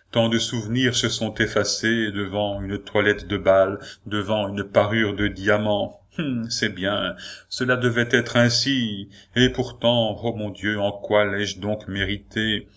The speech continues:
Écoutez-moi, je vous ai vu hier, j'ai deviné votre pensée, et ne pouvant la supporter, je me suis en allé. « Mais pourquoi ? » l'interrompis-je. «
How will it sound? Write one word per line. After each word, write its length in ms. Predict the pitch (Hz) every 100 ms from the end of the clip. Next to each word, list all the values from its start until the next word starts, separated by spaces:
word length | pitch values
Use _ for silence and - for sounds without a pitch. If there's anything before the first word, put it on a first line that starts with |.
| _ _ - -
Écoutez-moi, 680 | 151 123 120 117 113 101 98 - - -
je 160 | 110
vous 240 | 127 135 131
ai 80 | 127
vu 460 | 110 127 110 101
hier, 400 | 104 117 104 98
j'ai 180 | 98 113
deviné 400 | 107 110 117 117
votre 240 | 113 107
pensée, 580 | 113 117 113 - 117 110 - - -
et 80 | 113
ne 140 | 113
pouvant 340 | 113 117 110 117
la 100 | 104
supporter, 760 | - 104 104 - - 117 107 107 - - 101
je 140 | 104
me 140 | 101
suis 380 | 95 - - 98
en 120 | 98
allé. « 480 | 95 98 98 95 92 - - _ _ - -
Mais 240 | 117 98 90 -
pourquoi ? » 640 | 117 - - 120 160 139
l'interrompis-je. « 720 | 107 104 107 110 104 113 107